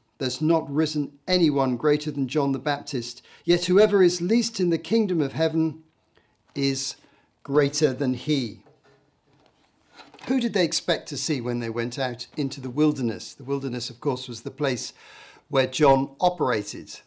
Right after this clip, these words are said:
the Judean wilderness, as I mentioned earlier on. Did they go to see someone weak, like a reed swaying in the wind?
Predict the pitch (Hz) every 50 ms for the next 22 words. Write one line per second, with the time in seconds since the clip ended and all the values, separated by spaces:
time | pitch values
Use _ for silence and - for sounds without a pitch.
0 | _ _ - 120 120 117 113 113 - 139 120 107 151 143 131 127 123 120 117 135
1 | 147 147 147 147 135 113 98 92 - - - - - _ _ _ - 135 127 117
2 | 127 120 123 127 120 120 - - 127 117 120 123 120 117 110 113 113 123 131 120
3 | 101 92 92 - _ _ _ _ _ - 196 185 - 214 196 - 214 208 190 196
4 | - - - 190 180 - - 180 170 160 165 156 139 123 127 160 214 226 - -
5 | - 131 123 123 - 143 123 113 120 135 143 156 160 175 175 175 - _ _ -
6 | - - - - - - - 147 156 156 151 147 147 147 143 143 139 127 143 151
7 | 151 170 190 185 185 -